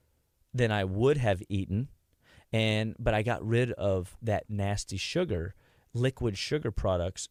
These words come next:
in a flash. I didn't drink juice. I didn't drink sugar in the tea. I didn't have, you know, sugary beverages for five years.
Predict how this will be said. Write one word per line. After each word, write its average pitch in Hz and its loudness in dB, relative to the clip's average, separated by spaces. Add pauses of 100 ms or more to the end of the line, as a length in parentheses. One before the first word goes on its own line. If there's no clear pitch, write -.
in 110 -2
a 87 -4
flash. - -6 (300)
I 120 2
didn't 107 2
drink 95 -2
juice. 143 0
I 113 2
didn't 101 -2
drink 92 -4
sugar 107 -2
in 90 -2
the 85 -4
tea. 139 -2
I 110 2
didn't 104 -2
have, 98 4 (320)
you 120 0
know, 110 2
sugary 101 0
beverages 123 2 (220)
for 113 -8
five 139 -2
years. - 0